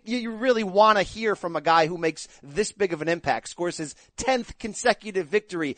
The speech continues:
is now wearing gold. That's an interim gold, but he's now wearing gold.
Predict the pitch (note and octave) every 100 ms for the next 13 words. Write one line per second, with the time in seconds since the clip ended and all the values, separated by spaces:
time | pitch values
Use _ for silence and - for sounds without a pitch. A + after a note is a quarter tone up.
0 | - - D3 F#3+ A3+ A3+ G#3 A3+ G#3+ F3+
1 | G#3+ G#3+ E3 D3+ F3 A3+ C4+ G#3 D3+ C#3+
2 | B2 _ _ - F3 D3 F#3+ G3+ G#3 F#3+
3 | G3+ G3+ F3 F#3 G3 G3